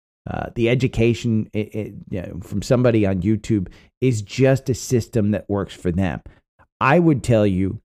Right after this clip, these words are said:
invest in something like TrendSpider, which is going to allow you to develop your own system.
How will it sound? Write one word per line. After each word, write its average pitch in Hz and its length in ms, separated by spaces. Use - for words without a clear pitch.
invest 117 500
in 120 100
something 113 460
like 98 220
TrendSpider, 90 840
which 110 220
is 120 120
going 123 280
to 110 200
allow 104 240
you 110 200
to - 140
develop 107 580
your 92 180
own 82 160
system. - 440